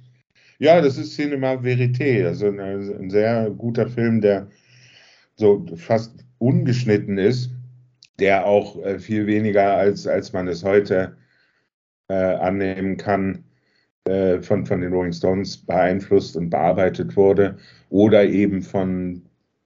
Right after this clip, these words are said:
Promotoren und, äh, Spin Doctors und, und, äh, Managern. Das war alles noch nicht und, ähm,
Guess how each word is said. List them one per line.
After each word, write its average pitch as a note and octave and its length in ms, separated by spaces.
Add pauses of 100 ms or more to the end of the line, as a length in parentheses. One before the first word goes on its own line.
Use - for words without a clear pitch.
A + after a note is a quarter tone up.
(160)
Promotoren F#2+ 1200
und, E2+ 420
äh, E2+ 580 (680)
Spin F2+ 440
Doctors F2 760
und, D#2 500
und, D2+ 380
äh, D2+ 500 (340)
Managern. F2 840 (520)
Das G2+ 180
war C3+ 220
alles G2 340
noch D#2 180
nicht C#2+ 440
und, F2 360 (720)
ähm, F2 680